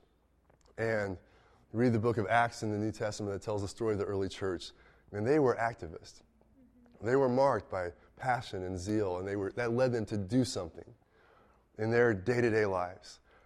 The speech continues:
And their story after story of them speaking up and being bold and being persecuted, and it's kind of everywhere they went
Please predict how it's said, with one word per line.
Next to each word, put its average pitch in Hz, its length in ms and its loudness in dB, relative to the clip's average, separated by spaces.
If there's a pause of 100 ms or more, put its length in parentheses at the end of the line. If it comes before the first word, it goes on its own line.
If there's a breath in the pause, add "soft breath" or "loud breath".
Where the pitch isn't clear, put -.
(120)
And 117 80 -2
their 120 80 2
story 160 520 6
after 117 140 2
story 147 380 4
of 117 60 4
them 110 120 2
speaking 147 460 0
up 131 240 0
and 113 180 -4
being 117 220 0
bold 127 380 6
and 104 120 0
being 117 200 0
persecuted, 110 760 -2
and 95 160 -2 (280 loud breath)
it's - 100 -20
kind 160 120 8
of 143 60 8
everywhere 185 360 10
they 156 140 10
went 156 320 6